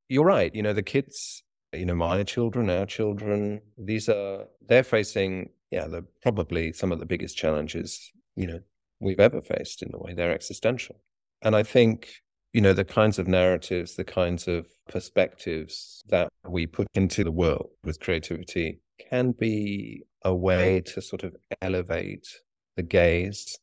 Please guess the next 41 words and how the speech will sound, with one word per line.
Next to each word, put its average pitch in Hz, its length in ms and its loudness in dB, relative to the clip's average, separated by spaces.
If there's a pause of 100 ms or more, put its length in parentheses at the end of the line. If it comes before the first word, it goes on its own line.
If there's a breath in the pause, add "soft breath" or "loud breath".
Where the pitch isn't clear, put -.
(280)
a 92 80 0
little 92 280 0
bit. - 260 2 (480)
You - 80 0
know, 113 340 6 (560)
just, - 300 -14
you 131 80 -4
know, 92 200 2
speaking - 480 0
for 113 100 0
myself, 117 560 6 (400)
you 117 40 -6
know, 101 80 0
somebody 104 280 4
who 98 80 4
lived 95 260 2
two - 160 0
hundred 98 120 4
and 95 120 -2
fifty 95 240 -2
years 95 180 2
ago, 92 220 4 (100)
Beethoven 117 460 6
makes 98 240 2
my 98 80 4
life 90 380 0 (260)
better - 480 -2 (400)
just - 180 -14
every 127 220 -4
day. - 360 0 (400)
It's - 180 -8
not 85 260 -2
huge, 185 640 2 (460)
but - 140 -2
it's - 160 -10
a 90 60 0
little 143 260 6
bit - 180 -8
better 85 280 0 (420)
every 90 240 4
day. 80 340 -4